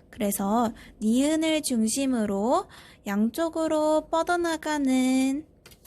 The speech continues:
각을 그려, 그려, 그리면 되기 때문에 니은을 중심으로 해서 기역으로 뻗어나가는 반직선,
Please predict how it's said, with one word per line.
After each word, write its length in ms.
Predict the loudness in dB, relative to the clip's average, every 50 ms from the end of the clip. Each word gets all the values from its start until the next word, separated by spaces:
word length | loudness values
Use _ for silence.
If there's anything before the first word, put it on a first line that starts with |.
| -20 -20
각을 520 | -14 -6 -4 -4 -4 -2 -2 0 0 0
그려, 320 | 0 0 0 0 0 0 -2 -6 -12 -12
그려, 320 | -6 -4 -2 0 0 -2 -2 -6 -10
그리면 380 | -6 -2 0 2 2 2 2 2
되기 200 | 2 2 0 -2
때문에 720 | -2 -2 -2 -2 -2 -2 -2 -2 0 0 0 0 -2 -4 -8 -10 -18 -20 -20 -20 -20 -20 -20 -20 -20 -20 -20 -20 -20 -20 -20 -20 -20 -20 -18 -12 -6
니은을 500 | -2 0 2 2 4 2 2 2 2 0
중심으로 560 | 0 0 0 0 2 2 2 2 2 2 2
해서 540 | 0 0 -2 -2 -2 -2 0 0 -2 -2 -4 -10
기역으로 720 | -10 -4 -2 0 0 0 -2 -2 -4 -2 0 0 -2 -2
뻗어나가는 960 | -2 -4 -6 -6 -4 -2 -2 -2 -2 -4 -4 -4 -4 -2 -2 -2 -2 -2 -4
반직선, 680 | -4 -4 -4 -4 -2 -4 -4 -6 -8 -8 -8 -10 -10